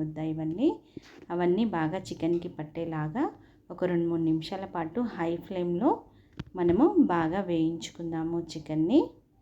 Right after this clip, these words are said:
మాడనివ్వకుండా. చూసారు కదండి, మంచిగా మసాలా మొత్తం చికెన్కి అయితే బాగా పట్టుకుంది ఉప్పు, కారం అనేది. ఇప్పుడు ఫ్లేమ్ని తగ్గించేసి మూత పెట్టేసి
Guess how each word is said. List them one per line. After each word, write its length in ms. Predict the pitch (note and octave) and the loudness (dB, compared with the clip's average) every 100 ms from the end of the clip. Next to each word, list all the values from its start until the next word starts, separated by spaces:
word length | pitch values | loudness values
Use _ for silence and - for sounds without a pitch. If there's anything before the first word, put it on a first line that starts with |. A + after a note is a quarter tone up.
| _ - - - - - - _ _ _ _ _ _ _ F3 | _ -18 -18 -20 -18 -18 -18 _ _ _ _ _ _ _ -2
మాడనివ్వకుండా. 880 | E3+ D#3+ E3+ E3 E3 D#3 D#3+ E3 A3+ - - _ _ _ _ _ _ _ _ _ _ _ _ _ _ _ _ _ _ _ _ _ _ _ - - _ _ _ _ _ _ _ _ _ _ _ | 0 2 0 -2 -4 -4 0 2 2 0 -4 _ _ _ _ _ _ _ _ _ _ _ _ _ _ _ _ _ _ _ _ _ _ _ -20 -20 _ _ _ _ _ _ _ _ _ _ _
చూసారు 300 | G3+ G#3+ G3+ | -6 -4 -2
కదండి, 280 | G3 F#3+ A3+ C#4+ | -2 0 4 4
మంచిగా 360 | F#3 F3 - G3+ F#3+ | 4 0 -4 -6 -4
మసాలా 360 | F3 F3+ F3 F3 | -4 -2 -2 -2
మొత్తం 240 | E3 F#3 A3 A3 | -2 -2 -4 -4
చికెన్కి 400 | - F3 E3+ E3+ | -6 -4 -4 -4
అయితే 180 | D#3+ G3 F3+ | -10 -10 -6
బాగా 240 | D#3+ D#3+ E3+ | -4 -2 -4
పట్టుకుంది 540 | D#3+ D#3 - D#3+ E3 A3+ B3+ | -4 -6 -6 -6 -4 0 -2
ఉప్పు, 200 | - - - | -2 -10 -12
కారం 300 | E3+ D#3+ D#3+ D#3 | -10 -6 -4 -2
అనేది. 340 | D#3 D3+ C4 - - _ _ _ | -2 0 -2 -2 -6 _ _ _
ఇప్పుడు 200 | - G3+ D#4+ - | -6 2 2 4
ఫ్లేమ్ని 400 | F#3 F3 F3 F3+ F3 | 2 4 4 2 0
తగ్గించేసి 720 | D#3 D#3 E3+ E3+ E3 D#3 - C4+ G3+ | -6 -2 -2 -2 -6 -4 0 2 4
మూత 220 | E3+ E3 E3 | 2 0 -4
పెట్టేసి 460 | D#3 D3+ D3+ D3+ | -6 -6 -6 -2